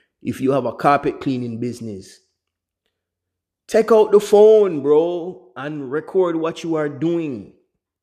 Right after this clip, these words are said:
Hey, ladies and gentlemen, what's going on? This is, uh, Mark Fagan from Super Cleaning Carpet Cleaners. Today, we're gonna talk, we're gonna help this client,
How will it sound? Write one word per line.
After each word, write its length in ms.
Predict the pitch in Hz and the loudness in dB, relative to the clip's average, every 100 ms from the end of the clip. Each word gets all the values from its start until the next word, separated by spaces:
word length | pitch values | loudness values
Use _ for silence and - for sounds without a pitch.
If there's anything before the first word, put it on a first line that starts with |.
| _ - | _ -4
Hey, 300 | 160 147 135 | 0 0 -2
ladies 260 | 135 127 | -4 -6
and 120 | 123 | -8
gentlemen, 320 | 120 123 120 117 | -6 -6 -6 -8
what's 160 | 113 | -8
going 220 | 120 120 | -6 -6
on? 180 | 117 107 | -6 -8
This 160 | 107 117 | -10 -12
is, 180 | 104 - _ _ _ | -12 -16 _ _ _
uh, 320 | 107 113 104 | -4 -2 -4
Mark 280 | 95 110 117 | -6 -8 -8
Fagan 340 | - 113 113 | -8 -8 -8
from 180 | 107 104 | -10 -14
Super 280 | - 123 - | -8 -8 -8
Cleaning 400 | - 117 110 104 | -10 -10 -10 -12
Carpet 520 | - 135 123 117 - | -8 -6 -4 -6 -12
Cleaners. 800 | - 156 160 147 113 104 110 110 | -12 -4 -2 0 -2 -2 -8 -10
Today, 440 | - 135 123 120 113 | -14 -6 -4 -4 -6
we're 200 | 113 110 | -8 -10
gonna 220 | 110 110 | -12 -12
talk, 320 | - 117 113 - _ _ _ | -8 -8 -8 -18 _ _ _
we're 80 | 117 | -6
gonna 160 | 110 | -6
help 240 | 110 120 98 | -2 -4 -4
this 160 | - | -12
client, 640 | - - 123 120 117 - | -14 -10 -8 -6 -10 -14